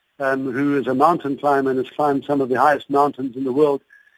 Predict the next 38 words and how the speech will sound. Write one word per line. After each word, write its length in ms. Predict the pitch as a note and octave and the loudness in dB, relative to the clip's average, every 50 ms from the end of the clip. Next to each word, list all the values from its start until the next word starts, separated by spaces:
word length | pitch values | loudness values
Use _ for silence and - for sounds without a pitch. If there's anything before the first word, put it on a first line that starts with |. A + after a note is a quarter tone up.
| _ _ _ _ _ - | _ _ _ _ _ -10
uh, 280 | B2+ B2+ C3 C3 B2+ A#2 | -8 -6 -4 -4 -6 -4
has 280 | G#2+ B2+ C#3 C#3 B2 - | 0 0 0 0 -2 -6
found 400 | - - D#3 D#3 D3+ D3+ C#3+ B2+ | -8 -4 0 0 2 2 0 0
that, 200 | C#3+ C#3 C3 - - - | 0 0 0 -2 -6 -4
uh, 60 | C#3 | -2
if 280 | C3+ C#3+ - - - - | -2 0 0 -2 -2 -2
you 80 | F#3 | -2
drink 200 | D#3 E3 E3 C#3 | 0 0 -2 2
rooibos 480 | A#2+ D3+ D#3+ D3+ C#3 C3+ - - - - _ _ _ _ _ _ _ - | 4 4 4 4 2 -2 -4 -4 -10 -12 _ _ _ _ _ _ _ -14
before, 280 | B2+ - - D#3+ D3+ | -10 -4 -2 -2 0
during, 300 | C3 D3 D3 C#3+ C#3+ C3+ | 0 0 0 0 0 0
and 100 | C3+ C3+ | 2 4
after 560 | D3 D#3 - - - C#3+ C#3+ C3+ C3+ C#3 D3+ D3 - _ - | 4 2 2 0 0 0 0 0 0 -2 -6 -12 -20 _ -2
climbing 560 | C#3+ D3 C#3+ C#3 C3+ C3 C3 C3+ C#3 D3+ D3+ | 0 0 0 2 0 -2 -2 -2 -4 -6 -2
your, 160 | C3 B2+ A#2+ A#2 G#2 - _ - | -2 -2 -2 -2 -6 -12 _ -8
your 120 | B2+ A#2+ | -4 0
mountains, 500 | C3 C#3+ E3 E3 - - C3 B2+ - - _ _ _ _ _ _ _ _ _ _ _ - | 4 4 4 4 2 -2 -4 -4 -6 -10 _ _ _ _ _ _ _ _ _ _ _ -10
um, 220 | C#3 C3+ C#3+ D#3 F3 | -6 -4 -4 -2 -2
it 180 | D#3 - - - | -4 -4 -6 -10
prevents, 420 | - B2+ A#2 D#3 F3 F3 F3 - - - - D3 | -8 0 2 2 2 2 -2 -6 -16 -10 -4 -2
uh, 240 | C#3+ C3+ C#3 C#3 C3+ | 0 0 2 0 2
what 160 | C3 C#3 C#3 | 2 2 0
is 140 | C#3+ C3 - | 0 -2 -4
called 300 | - - D3+ D#3 D3+ B2+ | -2 0 2 2 2 2
high 220 | A#2+ D3 D#3 D3+ | 2 2 2 4
altitude 580 | - E3 D#3+ - - C#3 - - C#3+ C#3 - - | 2 2 0 0 -4 -12 -8 -6 -6 -6 -6 -8
sickness, 540 | - - F3+ F3+ - - G2 - - - - _ _ _ _ _ _ _ _ | -6 -6 -6 -4 -2 -4 -4 -4 -4 -12 -18 _ _ _ _ _ _ _ _
where 200 | - C3+ C3+ C3 | -6 -2 0 0
above 260 | C3+ B2 A#2 D#3 D3+ D3 | 0 2 2 0 2 2
a 100 | C#3+ - | 0 -2
certain 640 | - - D3+ C#3+ - D3 C#3 C3 C3 C3 B2+ B2+ - | 0 -2 -2 -2 -2 -4 -6 -4 -4 -4 -6 -4 -2
altitude, 640 | E3 D#3 D#3 C#3+ C3 - - C3+ C3 B2 A2+ C3+ | -2 -2 -2 -4 -8 -4 -4 -4 -4 -4 0 0
uh, 100 | C#3+ C3 | 0 0
people 280 | C3 - D3+ - C#3+ C3+ | 2 0 0 0 0 -2
become 580 | B2 B2 - C#3 C3+ C3 C3+ - D#3+ D3+ A#2+ | -2 -2 0 0 0 0 0 -4 -6 -8 0
very 280 | A#2 D3 D3+ C#3 C3 B2+ | 0 2 2 2 0 -4
extremely 560 | A#2 - - - - E3+ D#3 C3+ B2+ C3+ D3 | -4 -6 -8 -2 0 2 2 2 0 0 2
ill 240 | D3 D3 C3+ A#2 | 2 2 2 0